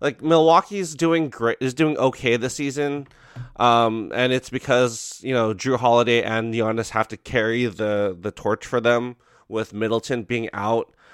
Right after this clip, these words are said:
Like, I would, I would have liked to see Jalen Brunson and over maybe a Jrue Holiday.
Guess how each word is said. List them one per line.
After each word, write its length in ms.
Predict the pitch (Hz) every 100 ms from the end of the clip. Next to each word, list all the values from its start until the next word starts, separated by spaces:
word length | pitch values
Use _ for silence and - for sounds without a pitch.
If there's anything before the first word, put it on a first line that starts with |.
| - -
Like, 180 | 113 -
I 100 | 123
would, 340 | 123 123 104 -
I 80 | 120
would 100 | 127
have 140 | 113
liked 240 | 113 123 -
to 80 |
see 200 | 123 147
Jalen 380 | 127 139 139 131
Brunson 380 | 123 127 135 139
and 120 | 135
over 380 | 104 117 117 131
maybe 320 | 131 131 123
a 80 | 135
Jrue 240 | 117 139
Holiday. 560 | 120 135 135 139 143 143